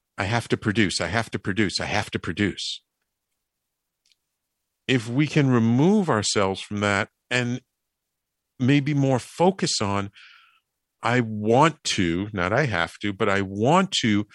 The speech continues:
show up better in my life, and I want to show up as the best me possible. What do I need to do?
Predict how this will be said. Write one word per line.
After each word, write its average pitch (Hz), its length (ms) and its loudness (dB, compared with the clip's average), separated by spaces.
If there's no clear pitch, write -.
show 151 580 2
up 131 260 2
better 107 500 0
in 117 140 0
my 107 180 2
life, 113 480 2
and 104 120 -6
I 104 80 -2
want 123 280 -4
to 120 80 -6
show 139 220 0
up 139 140 0
as 98 160 0
the 101 80 -2
best 104 340 -2
me 117 240 2
possible. 110 680 -2
What 104 140 2
do 117 120 2
I 110 100 2
need 95 240 -2
to - 100 -10
do? 71 200 -12